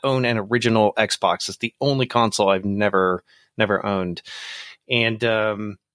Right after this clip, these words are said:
yeah, so I, I did enjoy it. Um, it was, it was good. It was fun to play through all of it. Reach is the one that I really wanna play,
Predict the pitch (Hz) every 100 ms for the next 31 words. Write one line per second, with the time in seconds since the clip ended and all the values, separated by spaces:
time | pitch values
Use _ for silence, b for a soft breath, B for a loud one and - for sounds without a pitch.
0 | _ - 131 233 202 117 185 147 160 131
1 | - 165 131 208 240 190 131 120 170 -
2 | _ _ 135 131 135 139 160 - - 165
3 | 160 214 131 117 - 151 143 117 143 131
4 | 127 107 113 120 135 - b b 120 117
5 | 220 208 - - - _ 139 120 131 131
6 | 135 127 110 98 110 120 131 120 113 110
7 | 98 107 101 87 92